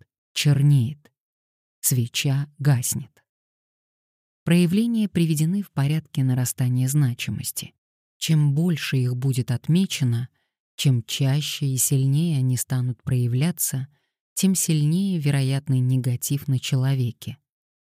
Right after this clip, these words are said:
Если поведение свечи останется в рамках щелчков,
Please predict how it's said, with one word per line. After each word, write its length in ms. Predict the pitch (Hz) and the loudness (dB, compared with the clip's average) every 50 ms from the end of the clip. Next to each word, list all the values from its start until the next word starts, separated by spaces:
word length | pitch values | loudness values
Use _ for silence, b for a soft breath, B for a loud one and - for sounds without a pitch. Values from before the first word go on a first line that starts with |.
| _ _ | _ _
Если 320 | - 156 185 190 - 196 185 | 2 2 2 2 2 -2 -4
поведение 680 | - - 170 156 165 143 143 143 127 127 131 131 131 | -4 -4 -2 -2 -2 0 0 0 2 2 2 0 0
свечи 640 | - - 143 139 131 - - - 175 180 185 190 - _ _ | 0 -2 -4 -4 -4 -6 -6 -6 -4 -4 -4 -6 -10 _ _
останется 760 | 165 143 - - - - 151 143 135 135 131 - - - 131 | -2 0 0 -2 -2 -2 0 0 0 0 -2 -2 -4 -2 -2
в 40 | 135 | 0
рамках 440 | 139 135 127 127 - - 139 - - | 0 0 0 -2 -4 -8 -12 -12 -8
щелчков, 760 | - - 135 123 123 - - - - - 156 175 170 - | -4 -2 -2 -2 -4 -6 -12 -10 -4 -2 -2 -2 -2 -6